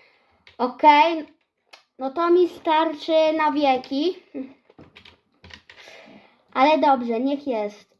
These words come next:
W ogóle trafiłem mini blok kamień. Ja bardzo lubię mini bloki na Realcrafcie. Zrobię sobie taki fotospad jak kiedyś. To też będę tak. Dobra. Bierzemy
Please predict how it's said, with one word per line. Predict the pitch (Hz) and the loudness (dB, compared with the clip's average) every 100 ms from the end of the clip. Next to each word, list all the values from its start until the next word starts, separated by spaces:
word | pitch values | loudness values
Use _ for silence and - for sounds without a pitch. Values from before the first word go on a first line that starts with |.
| - | -14
W | |
ogóle | 240 254 254 | -8 -6 -6
trafiłem | 247 247 247 247 233 240 | -6 -8 -6 -4 -2 0
mini | 254 277 269 | 2 0 0
blok | 240 240 233 254 - | -2 -2 -2 -4 -14
kamień. | - 240 233 240 | -6 -4 -2 0
Ja | 240 | -2
bardzo | 240 262 262 277 | -2 -4 -2 0
lubię | 302 254 233 | 0 -2 -4
mini | 226 220 220 | -4 -8 -8
bloki | 220 214 220 | -6 -8 -8
na | 214 208 | -8 -6
Realcrafcie. | 214 202 208 208 208 190 - 220 262 269 - - - - - - - _ _ _ _ _ _ _ - | -4 -4 -6 -8 -8 -8 -8 -6 -6 -8 -20 -20 -20 -20 -20 -20 -20 _ _ _ _ _ _ _ -12
Zrobię | 226 269 269 | -2 0 2
sobie | 269 285 269 | 0 0 -2
taki | 269 269 269 | -2 -6 -6
fotospad | 254 254 269 - 254 | -6 -4 -4 -4 -8
jak | 240 233 - | -6 -10 -8
kiedyś. | 233 214 220 240 262 - _ _ _ _ _ _ _ _ _ _ _ _ _ _ _ _ _ _ - | -6 -4 -4 -6 -8 -20 _ _ _ _ _ _ _ _ _ _ _ _ _ _ _ _ _ _ -16
To | 214 | -8
też | 233 208 | -8 -6
będę | 202 190 | -10 -10
tak. | 185 - - - - | -14 -16 -20 -18 -2
Dobra. | 254 262 208 180 _ - _ _ - | 0 2 -2 -6 _ -20 _ _ -12
Bierzemy | 226 254 277 285 285 277 - | -4 0 2 2 0 -4 -10